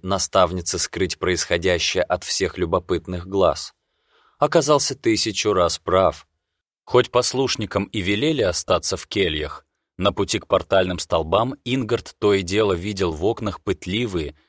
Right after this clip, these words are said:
настороженные лица, вглядывавшиеся в этот полог.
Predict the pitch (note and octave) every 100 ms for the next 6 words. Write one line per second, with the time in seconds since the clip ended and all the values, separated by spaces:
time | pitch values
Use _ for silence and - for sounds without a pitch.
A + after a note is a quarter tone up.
0 | _ F2+ F#2+ - F#2 E2 F#2 G#2+ G#2 G#2+
1 | G#2+ A#2 B2 G2 - D2+ C#2+ D2 D#2 D#2+
2 | F2+ F2 E2+ - E2+ D2+ - D#2 D2+ C#2+
3 | D#2+ - - E2+ C2+ - -